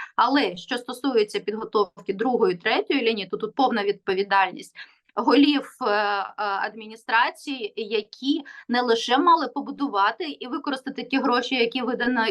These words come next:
їм з бюджету, а в тому числі взяти їх на баланс або передати їх в Збройні Сили України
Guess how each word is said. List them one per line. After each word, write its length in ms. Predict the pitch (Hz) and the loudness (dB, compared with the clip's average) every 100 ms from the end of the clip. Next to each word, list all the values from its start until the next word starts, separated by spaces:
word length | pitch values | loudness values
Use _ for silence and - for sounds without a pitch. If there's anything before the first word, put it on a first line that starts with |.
| - | -4
їм 320 | 190 269 226 | -4 -2 -2
з 80 | 196 | -4
бюджету, 520 | 214 - 196 - - - _ _ | -6 -4 -6 -4 -6 -10 _ _
а 120 | - | 0
в 160 | - - | 0 0
тому 320 | 226 285 453 | 2 2 0
числі 720 | - - 269 - - 247 208 | -8 -10 -10 -12 -8 -4 -4
взяти 440 | 202 226 311 302 | -2 0 0 0
їх 380 | 247 233 269 - | -8 -8 -10 0
на 160 | 269 214 | 0 2
баланс 600 | 208 190 185 240 285 - | -2 0 0 -2 -4 -2
або 300 | 208 202 277 | -2 -2 -6
передати 540 | 277 214 226 240 240 | -6 -6 0 0 0
їх 360 | 226 185 233 214 | -8 -8 -10 -10
в 80 | 190 | -14
Збройні 460 | 185 247 233 214 208 | -8 -2 -2 -2 -8
Сили 300 | - - 220 | -12 -4 -2
України 560 | - - 220 190 269 359 | -2 -2 -2 0 2 2